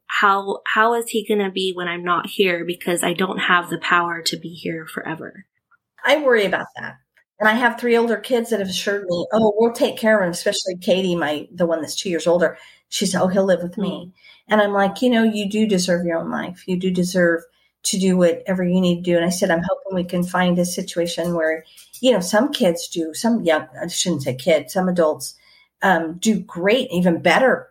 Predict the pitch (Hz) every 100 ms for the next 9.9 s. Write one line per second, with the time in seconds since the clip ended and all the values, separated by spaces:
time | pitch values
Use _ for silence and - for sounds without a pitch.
0 | _ 202 196 175 170 196 202 185 185 170
1 | 160 156 - - 160 - - - 175 -
2 | 170 185 180 156 160 - 175 160 180 180
3 | 180 175 175 170 170 170 170 160 - -
4 | _ 185 175 185 160 - 175 165 170 170
5 | 165 - 165 147 151 - 170 - - -
6 | - - 240 220 220 - 175 - - 208
7 | 180 - 170 185 - - 240 277 226 226
8 | 285 185 180 - 196 190 185 - 175 175
9 | 196 180 190 180 175 165 165 165 151